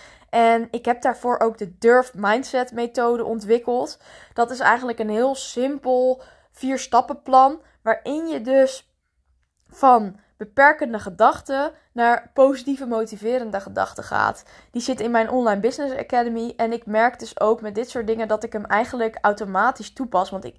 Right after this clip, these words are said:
ja, ik, ik heb hem helemaal mezelf toegeëigend. Ehm, en dat vind ik gewoon heel mooi om te ervaren. Weet je, waar ik eerst die angstige gedachtes had over, ja, maar wat als en dit. En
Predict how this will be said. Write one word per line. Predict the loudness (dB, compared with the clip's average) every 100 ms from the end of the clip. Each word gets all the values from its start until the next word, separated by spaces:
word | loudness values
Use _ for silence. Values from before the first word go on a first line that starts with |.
| -4
ja, | -2 -2
ik, | -6 -10 -6
ik | -2
heb | -2
hem | -2
helemaal | 0 2 2 4 2
mezelf | 0 -2 -2
toegeëigend. | -4 -4 -2 -2 -2 -6 -6 -8 -16 -20 -20 -20 -20 _
Ehm, | 0 4 6 4 2 -4 -10 -2
en | 2
dat | 4 2
vind | -2 -8
ik | -6
gewoon | -4 -2
heel | -2 -2
mooi | 0 0
om | -2
te | -6
ervaren. | -8 0 4 4 4 0
Weet | -6
je, | -4
waar | -2 -2
ik | -2
eerst | -6 -6 -8
die | -8 0
angstige | 0 0 -8 -14 -14
gedachtes | -20 -18 -10 0 0 0 -6
had | 0 2 2
over, | -2 -6 -6 -8
ja, | -8 -6
maar | -4 -2
wat | -4 -2
als | 2 4 2 -2
en | -10 -4
dit. | 0 0 0
En | -6 -8